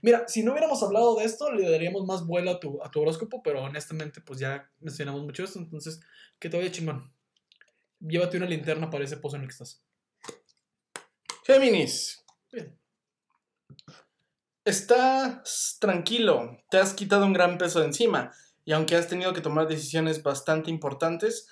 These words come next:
Speaker 2: estás seguro de cada paso que has dado. Te has liberado por completo, has conseguido dejar atrás a esas personas, o sea, ya lo lograste, ya, bye. <laughs> A ver, ja.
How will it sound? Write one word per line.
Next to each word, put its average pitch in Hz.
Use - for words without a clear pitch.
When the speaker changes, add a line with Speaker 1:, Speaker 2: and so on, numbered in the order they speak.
Speaker 2:
estás 196
seguro 202
de 160
cada 175
paso 175
que -
has 143
dado. 135
Te 180
has 190
liberado 180
por 156
completo, 165
has 165
conseguido 170
dejar 165
atrás 185
a 175
esas 190
personas, 175
o 160
sea, 190
ya 220
lo 247
lograste, 233
ya, 175
bye. 151
<laughs> -
A -
ver, 214
ja. -